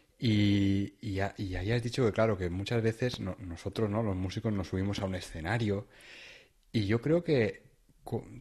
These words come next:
tú sientes, por ejemplo, que compartiendo música de esta manera, de, digamos, de tú a tú, ¿no? A, a una persona, ¿puede ser que te sientas incluso más cerca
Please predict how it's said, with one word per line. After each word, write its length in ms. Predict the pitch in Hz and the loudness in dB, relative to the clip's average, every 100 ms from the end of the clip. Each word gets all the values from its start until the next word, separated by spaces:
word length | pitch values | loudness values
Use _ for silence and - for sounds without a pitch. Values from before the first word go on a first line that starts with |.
| - | -4
tú 100 | 113 | -4
sientes, 460 | - 147 160 160 151 | 0 0 2 -2 0
por 160 | 123 | 2
ejemplo, 440 | 110 117 117 117 - | 2 2 4 4 4
que 420 | 104 98 95 - | 4 6 4 0
compartiendo 680 | - 95 92 92 101 104 113 | -2 0 0 0 0 2 4
música 420 | 104 104 117 98 | 2 2 2 2
de 80 | 92 | 0
esta 220 | - 101 | 0 0
manera, 500 | 90 82 95 92 - - - - - - _ - | 0 0 2 0 -2 -12 -20 -20 -20 -20 _ -10
de, 580 | 117 98 90 90 87 | -2 0 2 2 0
digamos, 400 | 85 90 95 104 | 0 0 2 2
de 120 | 92 82 | 0 -2
tú 260 | - 98 | 2 4
a 80 | 92 | 4
tú, 220 | 95 87 | 2 0
¿no? 260 | 82 120 185 | -2 -4 -4
A, 120 | 98 | -6
a 160 | - 92 | -4 -2
una 200 | 101 104 | -2 0
persona, 480 | 104 - 95 107 - - - - - _ | -2 -2 -4 -4 -8 -18 -20 -20 -20 _
¿puede 240 | - 107 156 | 0 0 0
ser 200 | - - | -4 -4
que 140 | 135 | -4
te 140 | - | -2
sientas 680 | 98 - 107 117 110 95 90 - - | -4 0 2 2 2 0 -2 -8 -8
incluso 420 | 107 95 104 101 | -6 -4 -4 -2
más 280 | 90 101 107 | 0 0 -2
cerca 640 | - - 113 - 90 76 | -2 2 2 2 -4 -4